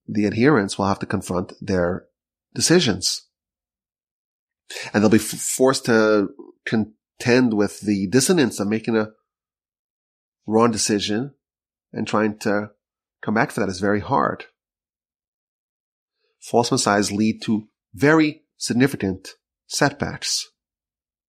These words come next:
And again, uh, that book that I mentioned earlier, The History of False Messiahs, it's in Hebrew. It's called False Messiahs and Their Opposers. More than seven hundred pages. It offers detailed histories and chapters on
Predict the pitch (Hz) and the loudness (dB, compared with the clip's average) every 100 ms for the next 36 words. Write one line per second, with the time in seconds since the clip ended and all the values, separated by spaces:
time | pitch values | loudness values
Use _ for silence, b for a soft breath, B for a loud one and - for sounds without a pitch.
0 | _ _ _ _ _ _ _ _ _ b | _ _ _ _ _ _ _ _ _ b
1 | b - 101 104 104 92 95 101 95 117 | b -6 0 4 2 2 -2 0 0 0
2 | 117 98 107 104 104 127 120 98 95 - | 0 2 2 0 4 6 6 2 -2 -12
3 | _ _ _ 98 110 110 110 101 - 101 | _ _ _ -4 -2 0 2 2 2 0
4 | 95 - 113 101 82 - 92 120 113 98 | -2 -2 0 0 -2 -6 2 2 2 -4
5 | - - 98 92 b b b b b - | -8 0 0 0 b b b b b -4
6 | 143 160 156 139 139 143 139 131 131 135 | 0 0 0 2 2 2 0 -2 0 0
7 | - - 170 202 226 113 90 - - - | 0 -2 0 2 2 0 -4 -6 -8 -12
8 | _ _ _ _ _ _ 110 123 104 92 | _ _ _ _ _ _ -6 -4 -2 0
9 | - 120 135 117 139 127 101 - - 156 | 0 0 -2 -4 -4 -6 -6 0 2 2
10 | - b b b - 143 156 151 - - | -2 b b b 2 2 4 2 2 -8
11 | 123 113 214 220 185 175 165 - - 208 | -10 0 0 2 2 2 0 -4 -2 -2
12 | - 170 151 131 170 156 - 143 139 | 2 0 0 0 0 0 0 -2 -2